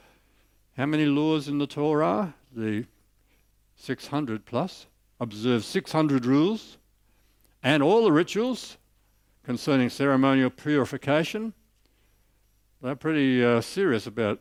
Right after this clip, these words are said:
their religion. And they were mostly middle-class businessmen, and, and they were often leaders of synagogues. And although they were a minority in the parliament of the ti-, day, the Sanhedrin,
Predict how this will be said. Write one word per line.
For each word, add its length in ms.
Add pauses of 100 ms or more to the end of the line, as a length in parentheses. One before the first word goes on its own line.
(160)
their 180
religion. 500 (400)
And 140
they 80
were 80
mostly 460
middle-class 800
businessmen, 640
and, 200
and 180
they 60
were 60
often 420
leaders 320
of 140
synagogues. 720 (500)
And 160
although 340
they 100
were 180
a 40
minority 760
in 100
the 80
parliament 540
of 100
the 80
ti-, 440
day, 280
the 140
Sanhedrin, 840